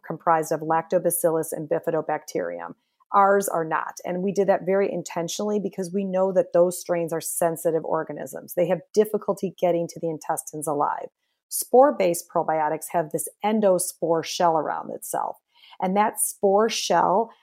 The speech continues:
allows it to get to the intestines alive. It's really important to remember that a probiotic, in order to be defined as a probiotic, needs to arrive alive in the intestines.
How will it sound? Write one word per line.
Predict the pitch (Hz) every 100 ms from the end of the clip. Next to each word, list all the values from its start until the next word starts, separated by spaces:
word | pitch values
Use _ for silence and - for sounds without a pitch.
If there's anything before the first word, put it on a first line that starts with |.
| - 190
allows | 170 175 180 190
it | 185 -
to | 180
get | - 175 - - -
to | 214
the | 208 190
intestines | 170 - 160 - 165 151
alive. | - 160 143 - - - _ _ _ - -
It's | 214 -
really | 254 294 311
important | 226 - 196 185
to | 196
remember | 180 170 175 170
that | 165 170
a | -
probiotic, | - - 233 262 233 180 165 156
in | 175
order | 190 208
to | 202
be | 180
defined | 170 156 185 180 185 170
as |
a | 156
probiotic, | - 160 156 156 151 156 -
needs | 190 208 220 -
to | 247
arrive | 208 170 170 170 170 -
alive | 160 156 156 151 156 156
in | 165
the | 160
intestines. | 156 143 - 160 - - -